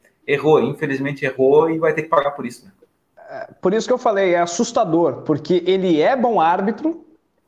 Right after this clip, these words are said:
Speaker 2: E ele é gente boa pra caramba, tá? Conheço pessoas próximas dele e ele é gente boa pra caramba. E é isso aí, César. Ele é da igreja, ele,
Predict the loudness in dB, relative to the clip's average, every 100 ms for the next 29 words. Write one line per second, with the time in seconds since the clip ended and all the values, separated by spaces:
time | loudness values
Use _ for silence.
0 | _ 0 2 2 2 0 0 0 2 0
1 | 0 0 2 0 2 2 0 0 -2 -2
2 | -2 -2 0 -2 0 0 0 0 0 2
3 | 2 2 2 2 2 2 0 0 0 2
4 | 2 0 2 2 2 2 2 2 2 2
5 | 0 0 2 2 2 2 2 0 2 2
6 | 4 2 2 2 0 -2